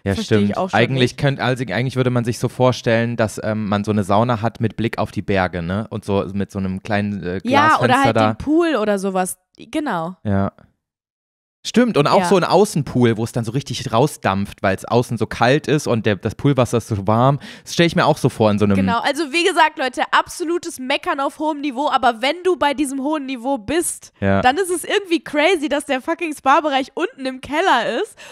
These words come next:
Speaker 2: wo du halt einfach n-, nichts von dem Ausblick siehst, hast oder kein, es ist total komisch gewesen. Das hab ich nicht verstanden.
Speaker 1: Ja, ja.
Speaker 2: Und, äh, wir haben uns einmal massieren lassen.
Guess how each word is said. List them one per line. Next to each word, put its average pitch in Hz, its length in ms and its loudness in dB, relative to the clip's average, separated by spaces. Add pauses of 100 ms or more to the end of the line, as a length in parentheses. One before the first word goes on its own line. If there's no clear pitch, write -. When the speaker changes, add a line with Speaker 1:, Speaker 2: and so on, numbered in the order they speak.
Speaker 2:
wo 277 160 -4
du 302 140 -2
halt 285 200 -2
einfach 262 360 -4
n-, 233 340 -10
nichts 294 720 -4
von 294 140 -4
dem 294 120 -2
Ausblick 254 500 -2
siehst, 262 440 -6
hast 302 320 -6
oder 240 240 0
kein, 247 220 -6
es 269 80 -8
ist 285 140 -10
total 311 260 -6
komisch 392 340 -6
gewesen. 180 400 -10
Das 208 80 -16
hab 277 100 -6
ich 262 100 -14
nicht 302 100 -12
verstanden. 285 540 -8 (100)
Speaker 1:
Ja, 98 260 -2 (140)
ja. 95 180 -2 (2000)
Speaker 2:
Und, 269 280 -6
äh, 254 140 -2
wir 262 140 0
haben 277 100 -4
uns 294 100 -12
einmal 240 220 -4
massieren 214 440 -6
lassen. 170 360 -10